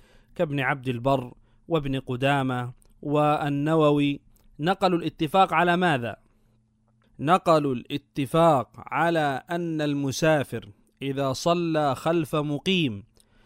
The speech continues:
فأدرك معه ركعة أو أكثر فيلزمه أن يصلي صلاة تامة. إن كانت الظهر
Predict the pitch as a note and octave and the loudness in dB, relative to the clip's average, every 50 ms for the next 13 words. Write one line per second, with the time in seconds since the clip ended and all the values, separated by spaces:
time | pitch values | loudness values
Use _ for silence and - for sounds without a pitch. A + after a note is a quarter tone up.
0 | _ _ _ - - C#3+ C3+ - E3 F#3+ E3+ D3+ E3+ D#3+ D#3+ D3 - D#3 D3 C#3 | _ _ _ -6 -4 -4 -2 -2 -2 -2 -2 0 0 0 0 0 -2 -4 -4 -2
1 | E3 E3 D3+ D3 D3+ C#3+ C3+ C#3 C3 B2+ B2+ C3+ D#3+ F3 - - C#3 C#3 C#3 A#2+ | -2 -2 -2 -2 -2 -4 -4 -4 -4 -2 -2 -2 -2 -2 -2 -2 -2 0 -2 -2
2 | A#2+ - - C#3+ D3+ C#3 C#3 - - G3 - - - - G#3+ A3+ A#3 A#3+ A#3 - | -4 -4 -2 -2 0 0 -2 -2 -2 -2 -2 -4 -2 2 2 2 2 2 -2 -12
3 | _ _ _ _ _ _ _ _ _ - - C#3+ C3+ C#3 C#3 C3+ C3 B2 A#2+ B2+ | _ _ _ _ _ _ _ _ _ -10 -4 -4 -2 0 0 -2 -2 -4 -2 -2
4 | D#3+ F3 F3 D#3+ D3 C#3+ C#3 D3+ D#3+ F3+ F#3+ - D3+ C3+ C3+ C3+ C3+ C3 B2+ - | -2 0 0 -2 -2 -2 -2 -2 -2 -2 -2 -4 -4 -4 -4 -4 -4 -4 -4 -4
5 | - D#3 E3 E3 D#3 C#3+ C#3 D3+ E3 F3+ F3+ - - C#3+ C3+ C3+ D3 D#3+ E3+ E3+ | -2 -2 -2 -2 -4 -4 -4 -2 -2 -2 -2 -2 -2 0 0 2 2 2 2 2
6 | E3 - - F#3+ F3 D#3+ - - E3 D#3 D3+ C#3 B2+ A#2+ A2+ G#2+ - - - - | 2 0 0 0 -2 -2 0 0 2 2 2 2 0 -2 -4 -6 -8 -12 -18 -20
7 | - _ _ _ _ _ - C#3 C#3 C3 - E3+ F3 F3 F3 E3 - - D#3 C#3+ | -20 _ _ _ _ _ -8 -6 -6 -2 0 2 2 2 0 -2 -2 -4 -6 -4
8 | C#3 D3 G3 A3 A3 G#3+ G3 | 0 2 2 4 4 2 -2